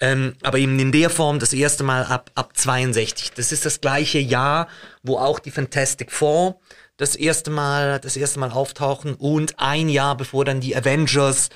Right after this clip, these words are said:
äh, in den Comics auch das erste Mal gemacht werden. Es ist d-, das, das sogenannte Silver Age of Comics.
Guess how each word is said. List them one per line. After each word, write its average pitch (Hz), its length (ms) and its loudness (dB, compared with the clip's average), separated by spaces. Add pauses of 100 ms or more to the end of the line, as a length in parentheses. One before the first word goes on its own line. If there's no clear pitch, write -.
(320)
äh, 131 220 2
in 139 160 -2
den 127 120 0
Comics 135 360 -4
auch 127 220 -2
das - 160 -4
erste 113 280 -6
Mal 101 220 -4
gemacht 92 400 -12
werden. 92 220 -12
Es 95 120 -8
ist - 220 -4
d-, 127 160 -8
das, - 340 -2
das 135 140 -2
sogenannte 147 460 0
Silver 170 500 4
Age 139 320 0
of - 160 -10
Comics. 185 540 -2